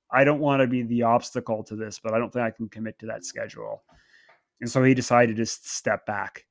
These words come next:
Um, so we were scrambling for a fourth, and we, we kinda had, we kinda,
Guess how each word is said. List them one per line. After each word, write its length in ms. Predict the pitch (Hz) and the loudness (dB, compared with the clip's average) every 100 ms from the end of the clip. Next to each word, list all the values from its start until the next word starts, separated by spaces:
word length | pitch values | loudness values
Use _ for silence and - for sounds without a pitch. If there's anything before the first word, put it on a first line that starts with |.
| _ _ - | _ _ -14
Um, 500 | 107 104 101 98 98 _ - _ _ _ _ _ - | -12 -10 -10 -12 -14 _ -18 _ _ _ _ _ 0
so 160 | 147 | 6
we 80 | 143 | 8
were 80 | 139 | 6
scrambling 760 | - - 160 180 180 156 143 | 2 10 12 12 12 12 10
for 180 | 127 127 | 6 2
a 60 | 120 | 2
fourth, 680 | - 135 110 156 - - _ _ _ _ - | 4 4 6 4 2 -12 _ _ _ _ -4
and 840 | 135 135 131 131 127 131 127 117 - _ _ _ _ _ _ _ _ _ _ _ - | 0 2 2 2 2 0 -2 -4 -16 _ _ _ _ _ _ _ _ _ _ _ -10
we, 320 | 139 135 131 - | -2 0 0 -2
we 120 | 127 | -6
kinda 280 | - 147 139 | 0 2 4
had, 280 | 127 131 - | 4 2 0
we 120 | 135 | -4
kinda, 460 | 143 180 165 139 | 0 2 4 2